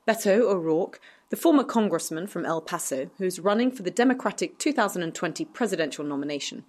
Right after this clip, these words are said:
accused Donald Trump of encouraging the attack. "We have to acknowledge the hatred,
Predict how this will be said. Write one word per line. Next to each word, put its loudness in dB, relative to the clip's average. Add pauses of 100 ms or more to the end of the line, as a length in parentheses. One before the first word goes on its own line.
(280)
accused 2
Donald -2
Trump -6
of -6
encouraging 0
the -4
attack. -10 (400)
"We 0
have 0
to -2
acknowledge 4
the -6
hatred, 0